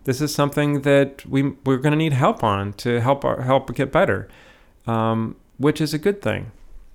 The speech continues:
Another reason why I appreciate the word addiction is because it allows us to have compassion. It helps us to have compassion for ourselves and for others. One thing I believe is that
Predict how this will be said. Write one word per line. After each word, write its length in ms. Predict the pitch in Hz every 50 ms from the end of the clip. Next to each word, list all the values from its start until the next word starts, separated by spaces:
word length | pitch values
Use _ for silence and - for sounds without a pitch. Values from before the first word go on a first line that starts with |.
| - - -
Another 420 | 139 135 139 147 170 180 214 214 202
reason 800 | 160 - - - 113 127 135 135 135 143 139 131 139 135 127 120
why 240 | 120 120 123 135 135
I 140 | - 123 127
appreciate 560 | 123 123 - - - 127 - - 131 117 -
the 140 | - 107 127
word 120 | 120 117
addiction 400 | 107 98 120 110 - - 123 120
is 80 | 113 -
because 480 | 135 120 - - 143 143 143 139 - - - -
it 120 | 143 160 160
allows 380 | 160 165 175 185 196 196 185
us 200 | 190 190 185 -
to 340 | - - - 180 170 165 - -
have 320 | 123 139 175 170 - -
compassion. 640 | - 170 160 - 151 175 220 196 - - - - - - _ _ _ _ _ _ _ _ _ _ -
It 80 | 113
helps 200 | 117 143 151 -
us 140 | 151 135 -
to 80 | - 127
have 200 | 123 120 120 -
compassion 520 | - 120 113 - 120 123 123 - 127 113
for 160 | - - 113
ourselves 760 | 101 101 98 - - - 113 113 131 165 202 208 - - - - _ _ _ _ _ - - _ _ _ _ _ -
and 300 | - 120 117 117 120 120
for 140 | - - -
others. 440 | 131 113 107 110 - - - - - - - - _ _ - - -
One 240 | 143 151 180 202 196
thing 180 | - 165 147
I 80 | 135 131
believe 460 | 117 113 120 113 113 110 113 113 -
is 200 | - 131 120 -
that 320 | - 131 131 127 - -